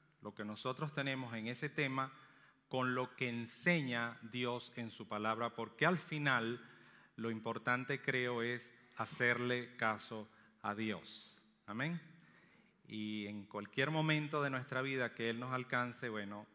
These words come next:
escucharle a Él. Entrando entonces en la materia, cuando nosotros nos referimos a relaciones familiares, nosotros estamos hablando del trato o la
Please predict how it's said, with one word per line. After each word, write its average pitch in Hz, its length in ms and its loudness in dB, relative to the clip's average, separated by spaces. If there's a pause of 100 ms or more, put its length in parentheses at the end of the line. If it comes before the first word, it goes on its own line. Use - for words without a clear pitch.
(280)
escucharle 104 880 -4 (380)
a 85 120 -8
Él. 85 160 -12 (1600)
Entrando 196 400 10
entonces 196 440 6
en 160 80 8
la 175 100 10
materia, 131 640 4
cuando 123 220 -2
nosotros 147 500 2
nos 170 140 6
referimos 143 800 2
a 131 100 6
relaciones 127 580 2
familiares, 135 800 2 (1400)
nosotros 143 480 2
estamos 147 380 2
hablando 110 720 2 (580)
del 123 720 2
trato 151 720 4 (480)
o 127 120 6
la 123 280 6